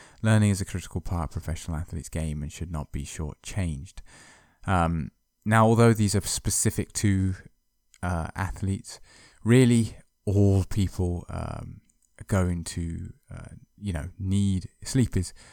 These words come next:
critical in general for long-term health and is being shown to have shortchanging it or just reducing it and having chronically poor sleep has been shown to cause increases in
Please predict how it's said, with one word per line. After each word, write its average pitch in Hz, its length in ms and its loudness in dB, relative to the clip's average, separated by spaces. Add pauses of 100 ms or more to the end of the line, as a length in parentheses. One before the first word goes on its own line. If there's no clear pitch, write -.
(340)
critical - 440 2
in 98 120 4
general 92 400 2
for 82 140 -4
long-term 87 480 -2
health 87 360 -2
and 85 140 -4
is 80 180 -6
being 87 260 -4
shown 85 340 -4
to 82 140 -6
have 82 320 -6 (840)
shortchanging 98 680 0
it 90 60 0
or 85 200 0
just 82 200 -6
reducing 90 500 -2
it 80 220 -2
and 85 100 -4
having 85 420 -4
chronically 87 520 -6
poor 85 340 -4
sleep 85 400 -6
has - 180 -8
been 82 140 -6
shown 85 300 -4
to 87 220 -8
cause 82 460 -10 (640)
increases 101 640 2
in 87 300 0